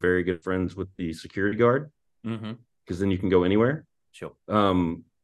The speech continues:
Speaker 1: and it was just fun. And then it was over. It was just over. And the album came out, and I went on with my career. Cut to two thousand fourteen. So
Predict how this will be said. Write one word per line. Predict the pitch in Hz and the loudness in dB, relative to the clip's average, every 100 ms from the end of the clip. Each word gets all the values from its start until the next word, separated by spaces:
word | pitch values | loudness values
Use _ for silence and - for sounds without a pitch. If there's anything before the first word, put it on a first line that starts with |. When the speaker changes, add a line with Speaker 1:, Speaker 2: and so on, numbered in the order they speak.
| _ | _
Speaker 1:
and | 127 | 6
it | |
was | 156 | 6
just | 175 185 | 4 0
fun. | - 190 117 | 2 4 4
And | 113 | 4
then | 135 | 4
it | |
was | 139 | 2
over. | 127 135 90 - _ _ - | 4 4 2 -8 _ _ -8
It | |
was | 117 | -2
just | 127 | 2
over. | 110 92 50 - _ - | 2 2 -4 -14 _ -4
And | 98 | 0
the | |
album | 117 120 120 | 2 4 4
came | 123 113 | 2 2
out, | 110 107 101 - | 2 0 -2 -6
and | 92 | -4
I | 90 | -2
went | 95 95 | 0 0
on | 95 95 | 0 0
with | 92 95 | -2 -2
my | 95 | -2
career. | 90 98 95 92 95 95 - _ _ _ _ _ _ _ _ _ _ _ _ _ _ _ _ - | -2 0 2 4 2 -6 -20 _ _ _ _ _ _ _ _ _ _ _ _ _ _ _ _ 4
Cut | 156 151 | 4 4
to | - 143 120 | 2 4 4
two | 120 160 | 4 2
thousand | 156 143 131 120 | 4 4 4 0
fourteen. | 127 117 - 110 82 | 0 -2 -2 -4 -4
So | 80 117 98 92 | 0 2 2 0